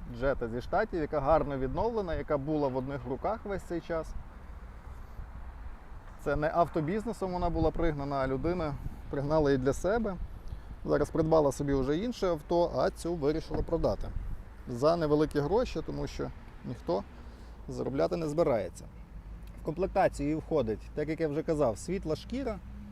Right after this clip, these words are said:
люк з електроприводом, шкіряне мультикермо з круїз-контролем, система запуску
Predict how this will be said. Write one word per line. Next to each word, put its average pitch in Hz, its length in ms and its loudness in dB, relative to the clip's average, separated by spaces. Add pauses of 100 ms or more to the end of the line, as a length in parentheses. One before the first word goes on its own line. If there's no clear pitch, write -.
(580)
люк 165 220 2
з 131 80 0
електроприводом, 165 960 2 (440)
шкіряне 165 440 0
мультикермо 156 640 0
з - 60 -6
круїз-контролем, 175 960 0
система 165 480 -2
запуску 135 600 0